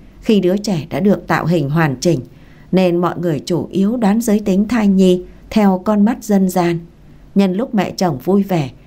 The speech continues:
Lan lại xin về ngoại chơi. Lần này thì bà Tuyến cũng đồng ý luôn. Bà ta còn sai con trai của mình: "Mày lấy xe đưa nó về cho an toàn." Quân không dám cãi mẹ, cũng vì anh ta mong mình có mụn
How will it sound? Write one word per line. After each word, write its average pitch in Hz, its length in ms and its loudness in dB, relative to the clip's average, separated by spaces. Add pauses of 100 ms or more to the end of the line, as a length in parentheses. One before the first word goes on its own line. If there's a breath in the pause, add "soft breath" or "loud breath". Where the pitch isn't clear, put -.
(240 loud breath)
Lan 190 260 2
lại 180 140 -2
xin 208 320 -2
về 185 160 0
ngoại 147 340 -2
chơi. 190 280 0 (380 loud breath)
Lần 190 200 0
này 160 200 -2
thì 156 100 -4
bà 156 180 -2
Tuyến 180 280 -4
cũng 247 180 -6
đồng 220 260 0
ý 185 200 2
luôn. 240 300 0 (400 loud breath)
Bà 190 120 2
ta 170 340 -4
còn 160 240 0
sai 190 260 -4
con 185 220 -4
trai 175 240 -2
của 160 160 -2
mình: 139 220 0 (480 loud breath)
"Mày 180 180 2
lấy 156 160 -2
xe 208 260 -4
đưa 226 180 2
nó 208 140 2
về 202 240 0
cho - 140 -6
an 220 240 -2
toàn." 170 300 -2 (720 loud breath)
Quân 175 300 0
không 180 220 -4
dám 165 280 -6
cãi 208 220 -4
mẹ, 220 320 -4 (400 soft breath)
cũng 190 140 0
vì 226 260 0
anh 214 140 -4
ta 220 140 -4
mong 214 300 0
mình 175 180 0
có 170 140 0
mụn 208 220 2